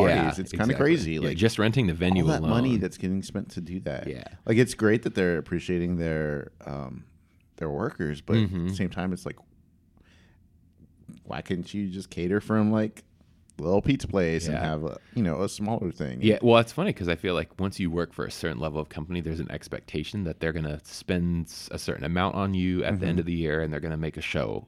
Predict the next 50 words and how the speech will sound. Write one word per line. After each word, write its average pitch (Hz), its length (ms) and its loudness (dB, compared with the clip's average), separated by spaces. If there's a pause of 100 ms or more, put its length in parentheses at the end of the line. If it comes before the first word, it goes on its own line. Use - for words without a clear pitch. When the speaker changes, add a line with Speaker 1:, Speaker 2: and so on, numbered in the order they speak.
Speaker 2:
of 76 120 -6
a 76 60 -4
certain - 320 -6
spectacle - 680 -10
at - 80 -14
the 76 80 -6
end 58 100 -10
of 50 60 -8
the 50 100 -10
year. - 360 -12
Speaker 1:
Hmm. 80 360 0 (580)
Speaker 2:
'Cause 104 100 2
I 101 60 6
was 98 120 2
reading 104 280 2
through 110 180 0
these, 82 160 0
and 82 80 -2
a 73 40 -2
lot 80 140 -2
of 82 60 0
these 76 160 -4
tech - 180 -10
companies, 78 340 -6
you 78 60 -6
know, - 140 -10
they'll 82 160 2
rent 76 180 0
out, 76 380 -6
um, 78 400 -6 (840)
A 85 140 0
T 90 120 -4
and 82 120 -2
T 92 80 -6
Park, 92 360 -6
which 78 80 -4
is 98 120 -8
where 82 100 -4
the, 73 100 -6 (120)
the 71 280 0 (100)
San - 160 -6
Francisco 80 280 -8
Giants 87 340 -2
play. - 200 -12 (140)
They'll 87 120 2
Speaker 1:
Mm-hmm. 85 100 0
Speaker 2:
rent 95 120 2
out 78 180 -6
the 80 200 -2
Exploratorium, 80 920 -2